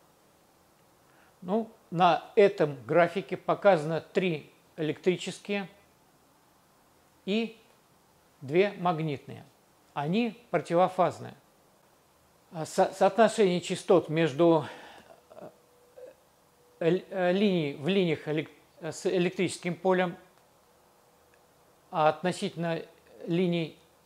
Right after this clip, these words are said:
с магнитным полем, на, показанных на этом графике, как три вторых. Линия поля с-, э, трёхфазная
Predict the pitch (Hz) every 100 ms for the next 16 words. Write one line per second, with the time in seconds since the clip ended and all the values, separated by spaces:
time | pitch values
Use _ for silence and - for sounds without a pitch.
0 | _ _ - - - 170 175 160 160 147
1 | 160 151 143 127 _ - _ 147 156 160
2 | - 170 - 165 165 135 120 151 139 139
3 | 135 175 170 - 196 170 - - _ -
4 | 196 202 - 196 - 175 131 123 - _
5 | _ _ _ _ _ _ _ _ _ _
6 | _ _ _ _ _ _ _ _ _ _
7 | _ _ _ _ _ _ _ _ _ _
8 | _ _ _ _ _ _ _ _ _ _
9 | _ _ _ _ _ _ _ _ - 165
10 | 226 208 196 - 190 170 156 151 147 -
11 | _ _ - - - - 190 160 156 -
12 | - - 214 165 147 143 139